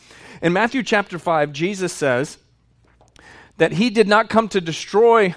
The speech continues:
the law and the prophets, but he came to what?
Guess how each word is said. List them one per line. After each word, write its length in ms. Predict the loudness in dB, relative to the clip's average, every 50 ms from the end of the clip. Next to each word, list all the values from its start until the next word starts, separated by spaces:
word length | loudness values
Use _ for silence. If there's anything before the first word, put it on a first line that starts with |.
| -8 -6
the 140 | -4 -2 0
law 400 | 2 2 2 2 2 0 0 -4 -10 _ _ _ -10
and 120 | -8 -8
the 40 | -8
prophets, 460 | -8 -8 -8 -8 -6 -8 -10 -12 -12
but 140 | -8 -8 -6
he 100 | -6 -6
came 240 | -6 -6 -8 -8 -8
to 100 | -8 -6
what? 260 | -4 -2 -2 -2 -4